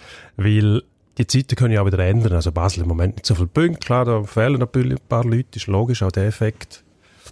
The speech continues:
kennen wir von überall, aber ich würde nicht gerade das Stadion, äh,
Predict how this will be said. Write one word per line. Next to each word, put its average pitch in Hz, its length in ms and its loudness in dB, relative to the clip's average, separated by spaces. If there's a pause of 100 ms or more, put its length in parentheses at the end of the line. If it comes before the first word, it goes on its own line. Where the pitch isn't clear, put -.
(120)
kennen 127 280 4
wir 117 100 2
von 123 180 2
überall, 131 480 2
aber - 180 -2
ich 110 80 2
würde 110 140 2
nicht 104 140 -2
gerade 101 100 -2
das - 80 -6
Stadion, 87 640 -2
äh, 80 320 -6